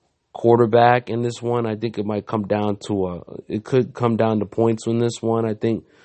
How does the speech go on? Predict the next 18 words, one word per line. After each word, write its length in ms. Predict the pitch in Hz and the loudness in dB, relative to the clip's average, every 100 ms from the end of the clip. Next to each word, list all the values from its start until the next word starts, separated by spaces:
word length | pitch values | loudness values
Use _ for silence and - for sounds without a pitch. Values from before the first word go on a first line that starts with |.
| _ - | _ 2
Wake 200 | 147 175 | 2 4
Forest 320 | 190 185 170 | 4 4 2
has 120 | 143 | 0
got 180 | 139 117 | 0 0
a 60 | |
decent 520 | 101 110 107 - 95 85 | -2 0 -2 -2 -8 -6
defense. 580 | 95 101 107 107 104 - | -6 -4 -2 -2 -2 -4
They 140 | 110 | -4
can, 300 | 117 131 123 _ _ _ | -2 -4 -4 _ _ _
they 160 | - 123 | -4 -2
can 160 | 143 | -2
get 180 | 135 135 | 0 0
stops. 600 | - - 92 95 104 - | 0 0 2 4 2 -2
I 120 | - | -8
get, 220 | 98 - - | -6 -8 -10
I 120 | 98 | -10
mean, 260 | 98 95 95 | -6 -6 -2
but 320 | 101 95 85 | 0 0 -2